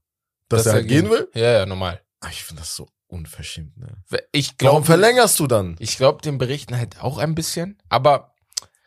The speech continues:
Speaker 2: ich bin halt so ein Mensch, eigentlich will ich dir nicht glauben, aber weil ich Mbappé irgendwie,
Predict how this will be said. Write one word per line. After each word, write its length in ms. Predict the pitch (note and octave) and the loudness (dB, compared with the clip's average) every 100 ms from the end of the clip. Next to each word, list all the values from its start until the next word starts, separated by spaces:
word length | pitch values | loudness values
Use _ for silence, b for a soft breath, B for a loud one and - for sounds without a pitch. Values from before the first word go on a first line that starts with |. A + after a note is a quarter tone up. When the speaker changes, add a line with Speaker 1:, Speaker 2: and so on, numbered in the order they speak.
| b b | b b
Speaker 2:
ich 120 | - | -8
bin 80 | B2 | 0
halt 180 | F3 D#3+ | 2 2
so 60 | C#3+ | 0
ein 80 | |
Mensch, 220 | C3+ E3 - | 0 -2 0
eigentlich 320 | D#3+ E3+ D3 | -2 -2 -6
will 80 | C#3+ | -4
ich 100 | C3+ | -2
dir 120 | C3 | -2
nicht 160 | A#2+ - | -4 2
glauben, 380 | B2+ D#3+ F#3+ - _ | 4 4 0 -12 _
aber 420 | - D3+ F3 E3 D#3+ | 2 2 4 4 4
weil 180 | C#3+ | 2
ich 160 | C#3 - | 2 -4
Mbappé 500 | C3+ B2+ B2 D#3 D3 | -2 0 0 -2 -4
irgendwie, 540 | - D#3 D#3 D3+ C#3+ | -2 -2 -2 -6 -8